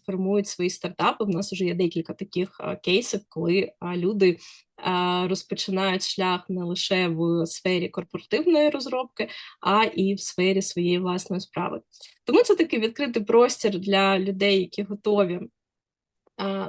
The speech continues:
які мають ідеї, які готові над ними працювати, які готові формувати свій, а,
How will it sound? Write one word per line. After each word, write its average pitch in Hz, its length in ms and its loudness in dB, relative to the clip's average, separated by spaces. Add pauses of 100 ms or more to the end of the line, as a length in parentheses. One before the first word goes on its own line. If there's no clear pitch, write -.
які 196 200 -4
мають 208 340 4
ідеї, 240 420 2
які 196 320 0
готові 208 640 4 (280)
над 202 140 0
ними 226 220 2
працювати, 214 720 -2
які 214 380 -4
готові 214 640 4
формувати 202 840 0
свій, 208 440 -4 (200)
а, 185 420 -2